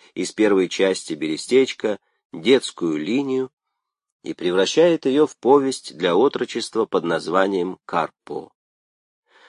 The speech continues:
Судьба тоже совершает некоторые движения ему навстречу, по крайней мере,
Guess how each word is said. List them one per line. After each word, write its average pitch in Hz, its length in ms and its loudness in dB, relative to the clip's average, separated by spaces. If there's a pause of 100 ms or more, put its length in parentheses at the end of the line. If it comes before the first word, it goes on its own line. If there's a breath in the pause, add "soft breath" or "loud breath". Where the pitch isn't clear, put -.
(320 soft breath)
Судьба 143 440 4
тоже 165 400 6
совершает 90 640 0
некоторые 87 440 0
движения 90 720 2
ему 76 220 -4
навстречу, 71 720 -10
по - 100 -4
крайней 127 380 4
мере, 117 340 2